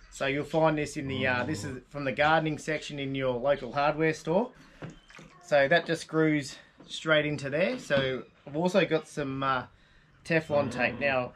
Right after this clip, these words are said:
I probably don't really need Teflon, but it doesn't hurt just to do a couple wraps around it, just to minimise the chances of that leaking. So what I'll do now, I'll, um, put the tape on it, and I'll take that, uh, little plug out. Hang on a minute, I'll get the ball in a sec.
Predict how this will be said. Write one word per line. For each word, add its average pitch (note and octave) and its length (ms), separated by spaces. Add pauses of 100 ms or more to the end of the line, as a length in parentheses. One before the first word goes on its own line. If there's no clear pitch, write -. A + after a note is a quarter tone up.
I - 40
probably A3+ 260
don't E3+ 200
really C#3+ 180
need D3 260
Teflon, C#3+ 400
but C#3+ 160
it - 80
doesn't E3 220
hurt C#3+ 220
just C#3 160
to - 40
do C3 160
a B2+ 60
couple C3 300
wraps C3 260
around C#3 320
it, C#3+ 120 (460)
just D3+ 200
to D3+ 60
minimise C#3+ 680 (220)
the C3+ 100
chances C#3 440
of B2 80
that B2 220
leaking. C3+ 420
So C#3+ 140
what D3+ 140
I'll D3 80
do C#3+ 180
now, C#3 320
I'll, B2+ 260
um, B2+ 300 (600)
put E3 140
the B2+ 80
tape D#3+ 300
on D#3 140
it, - 140 (1000)
and B2 140
I'll A2+ 140
take D3+ 300
that, B2+ 420
uh, A#2+ 500 (160)
little C#3+ 160
plug D3+ 300
out. F#3 260
Hang E3 220
on G#3+ 100
a F#3 40
minute, E3+ 220
I'll E3+ 80
get F#3 140
the E3+ 60
ball D#3+ 320
in D3+ 60
a C#3 40
sec. E3 280